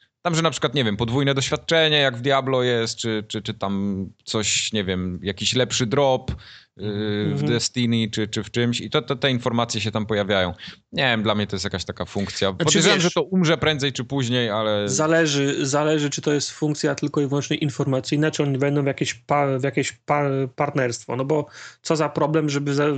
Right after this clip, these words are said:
Speaker 2: wziąć telefon, zadzwonić do Activision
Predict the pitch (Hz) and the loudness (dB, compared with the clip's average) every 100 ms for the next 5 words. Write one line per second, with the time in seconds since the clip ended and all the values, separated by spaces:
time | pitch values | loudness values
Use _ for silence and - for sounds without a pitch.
0 | 135 165 143 151 - 147 147 160 147 143 | -4 -6 0 0 2 0 0 0 0 2
1 | 139 143 147 143 135 135 139 139 135 - | 0 0 0 0 0 0 0 2 0 0
2 | 143 - 131 135 143 165 | -2 -2 -2 0 2 2